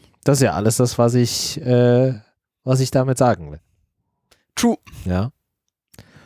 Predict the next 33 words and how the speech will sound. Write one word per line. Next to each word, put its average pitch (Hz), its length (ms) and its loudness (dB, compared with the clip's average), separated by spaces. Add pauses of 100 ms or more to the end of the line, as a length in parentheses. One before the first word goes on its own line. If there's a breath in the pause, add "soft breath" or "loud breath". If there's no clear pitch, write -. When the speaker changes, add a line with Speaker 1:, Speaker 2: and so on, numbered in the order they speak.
(120)
Speaker 1:
Von 104 200 -8
daher 117 580 2
schauen 120 320 0
wir 135 120 2
mal, 120 420 0
wie 110 120 -2
sich 113 220 -4
das 107 220 -2
da 101 160 0
an 101 80 -8
dieser 101 180 -4
Stelle 104 320 -4
noch 98 140 -6
entwickelt. 135 580 -2
Stand 107 300 -4
heute 165 640 2 (120)
können 135 460 -2
wir 120 380 2
sagen, 113 560 0
hat 110 240 -4
die 117 100 0
Eintracht 107 640 -2
gerade 101 320 -2
in 98 100 -4
den 98 100 -2
letzten 123 300 -2
Spielen, 117 260 -4
wenn 110 140 0
man 107 160 -6
in 101 100 -2
die 101 100 -6
Liga 107 260 0
guckt, - 340 -8